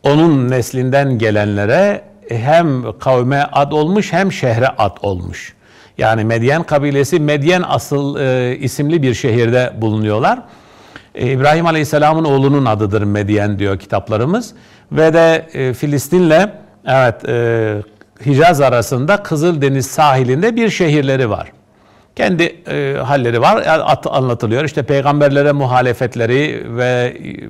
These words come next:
başlarına gelen hadiseler, Şuayb aleyhisselama çektirdikleri sıkıntılar. Nihayet,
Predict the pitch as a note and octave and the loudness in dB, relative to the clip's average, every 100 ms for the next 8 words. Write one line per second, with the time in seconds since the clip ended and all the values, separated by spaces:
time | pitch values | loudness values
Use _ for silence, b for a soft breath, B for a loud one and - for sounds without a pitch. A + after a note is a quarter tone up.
0 | - A#2+ - - - A#2 - A#2+ A#2 A#2+ | -16 -14 -14 -14 -4 -4 -2 -2 -2 0
1 | A#2 B2 A2 A2 A2 A2 A#2 C3 A3+ A3+ | 0 0 2 0 0 -2 0 0 0 -2
2 | B B B B B - A#2 A#2+ A#2 A#2 | B B B B B -2 2 4 4 2
3 | A2+ - A2+ A2+ A2+ - G#2 A#2 A2 G2+ | 0 0 0 0 0 -2 -2 -2 -2 0
4 | A2+ A2 A#2 - A2 B2+ E3+ B3 B B | 0 0 -4 -4 -2 2 0 0 B B
5 | B B B B C3+ E3+ F#3 F#3 F#3+ F#3+ | B B B B 0 4 6 6 4 2